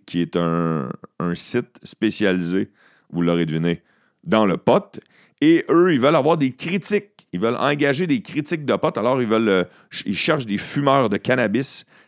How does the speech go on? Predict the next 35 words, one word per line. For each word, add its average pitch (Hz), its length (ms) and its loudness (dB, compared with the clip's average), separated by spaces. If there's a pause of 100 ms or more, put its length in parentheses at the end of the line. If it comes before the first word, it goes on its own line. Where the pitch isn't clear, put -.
(100)
thérapeutique. 139 840 -2 (480)
Et 139 160 6
ils 135 60 4
veulent, 123 220 6
euh, 110 200 4
que 101 180 0
ces 90 440 2
fumeurs-là, 120 760 0 (200)
euh, 76 600 -2 (160)
soient 87 360 -6 (440)
capables 110 480 0
de 82 80 -2
tester 110 540 -4 (280)
une 101 300 0
large, 123 520 0
et 87 100 0
je 85 100 0
cite, « 165 420 -4
large 113 540 2
gamme 117 400 0 (220)
de 98 140 2
produits 104 500 0
à 98 100 2
base 104 300 2
de 85 80 0
cannabis 117 640 -2 (160)
et 110 100 2
de 110 120 4
leur, 113 280 4 (100)
de 101 140 2
livrer 139 580 2 (220)
leur 110 340 4 (200)
avis 156 480 -2
impartial, 143 760 0
honnête 127 500 0